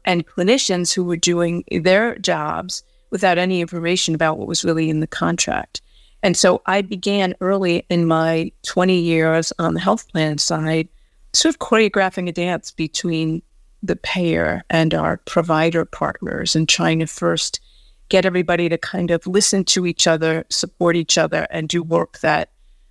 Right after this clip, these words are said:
um, was really focused on, on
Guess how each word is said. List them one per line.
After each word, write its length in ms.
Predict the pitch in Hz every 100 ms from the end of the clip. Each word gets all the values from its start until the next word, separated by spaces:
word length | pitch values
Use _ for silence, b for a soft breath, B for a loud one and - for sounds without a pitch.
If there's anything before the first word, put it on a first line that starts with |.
| _
um, 480 | 160 156 151 160 175 - _ - - -
was 240 | 175 160
really 240 | 170 160
focused 460 | 156 160 - 160 -
on, 280 | 151 156 - _ -
on 300 | 160 160